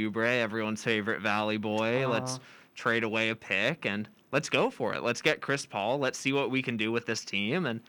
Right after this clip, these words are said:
Speaker 1: it's working out pretty well, even if Chris Paul only stays with this team for this year and then next season. I think, I think the Suns are enjoying this investment right now.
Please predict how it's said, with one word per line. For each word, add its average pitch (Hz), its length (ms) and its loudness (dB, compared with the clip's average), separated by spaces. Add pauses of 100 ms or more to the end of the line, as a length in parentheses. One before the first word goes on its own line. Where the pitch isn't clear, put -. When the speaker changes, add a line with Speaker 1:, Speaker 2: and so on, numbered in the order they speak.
(400)
Speaker 1:
it's - 140 2
working 254 260 2
out 196 140 4
pretty 180 200 2
well, 139 240 4
even 160 280 2
if 165 100 -2
Chris 165 180 -2
Paul 139 300 2
only 127 220 0
stays 113 320 0
with 107 80 -6
this 104 160 -4
team 113 260 0
for 98 280 -2 (400)
this 113 200 0
year 110 140 4
and 104 100 0
then 98 140 0
next 95 280 0
season. 156 340 2
I 113 120 2
think, 156 220 0 (200)
I - 60 -4
think 214 180 -2
the 269 80 0
Suns 202 300 2
are 160 260 2 (200)
enjoying 139 420 2
this 131 160 -2
investment 113 500 -2
right 85 180 -4
now. 90 220 -4